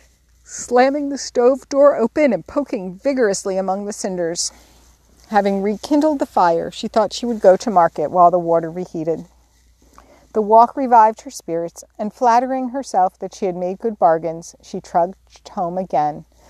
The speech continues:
after buying a very young lobster, some very old asparagus, and two boxes of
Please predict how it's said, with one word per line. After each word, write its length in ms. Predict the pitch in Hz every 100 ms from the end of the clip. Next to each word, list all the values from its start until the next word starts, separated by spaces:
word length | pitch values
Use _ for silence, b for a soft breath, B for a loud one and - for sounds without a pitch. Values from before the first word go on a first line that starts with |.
| b b b
after 240 | 190 208
buying 340 | 180 175 170 165
a 80 |
very 380 | 165 196 202 170 165
young 200 | 233 285
lobster, 540 | 170 143 - - 151
some 200 | - 170
very 280 | 165 170 170 -
old 320 | 226 277 262
asparagus, 680 | 196 - 170 - - - 143
and 100 | 190
two 160 | - 233
boxes 460 | 196 196 - 165
of 80 | 147